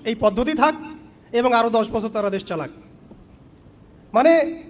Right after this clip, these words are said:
ইসলামে যে আল্লাহ প্রদত্ত একটা রাষ্ট্র ব্যবস্থা আছে, একটা ইসলামী শাসন ব্যবস্থা আছে, এই কনসেপ্টটাই নাই। নামাজ পড়ছে, মাশাআল্লাহ, রোজা রাখছে, হজ ওমরা সবই করছে, but কেন জানি পলিটিক্যালি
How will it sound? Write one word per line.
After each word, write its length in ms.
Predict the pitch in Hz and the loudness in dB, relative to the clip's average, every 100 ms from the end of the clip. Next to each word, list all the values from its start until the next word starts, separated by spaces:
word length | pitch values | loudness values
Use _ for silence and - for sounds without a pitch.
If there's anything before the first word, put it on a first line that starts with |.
| 254 | -8
ইসলামে 540 | 220 - 294 339 359 | -6 2 4 6 4
যে 380 | 269 302 339 320 | 6 6 4 0
আল্লাহ 320 | 226 240 277 294 | -4 0 2 2
প্রদত্ত 420 | 262 311 320 311 | 2 0 0 -2
একটা 220 | 285 269 | 0 0
রাষ্ট্র 280 | 233 - 277 | -2 -2 -2
ব্যবস্থা 380 | 247 269 269 269 | 0 0 2 0
আছে, 380 | 202 202 156 196 - - - - - | 2 -2 -6 -8 -16 -20 -20 -20 -14
একটা 180 | 208 202 | -6 -2
ইসলামী 300 | 240 247 269 | 0 0 0
শাসন 300 | - 240 311 | 0 0 2
ব্যবস্থা 380 | 294 269 - 220 | 4 4 2 0
আছে, 280 | 175 160 185 - - - 254 | -2 -6 -10 -14 -20 -10 -4
এই 80 | |
কনসেপ্টটাই 500 | 269 294 285 349 392 | 4 4 4 4 4
নাই। 280 | 339 196 - - - - 196 | 4 2 -2 -12 -20 -8 0
নামাজ 280 | 214 285 285 | 4 4 2
পড়ছে, 260 | 302 269 | 0 0
মাশাআল্লাহ, 480 | 240 214 247 247 302 254 - - - | 0 0 -2 0 0 -2 -10 -20 -2
রোজা 260 | 190 233 269 | 4 8 8
রাখছে, 380 | 262 - 262 339 - - - - _ - | 6 2 0 -2 -10 -20 -20 -20 _ -6
হজ 260 | 165 226 | 2 4
ওমরা 160 | 262 277 | 6 6
সবই 260 | 269 262 294 | 6 4 4
করছে, 360 | 240 196 208 - - - - - | 4 2 -4 -6 -18 -20 -16 0
but 160 | 220 226 | 2 4
কেন 200 | 269 311 | 4 6
জানি 160 | 311 311 | 4 2
পলিটিক্যালি 800 | 254 285 330 294 214 254 453 403 | 0 2 2 2 2 0 -4 -8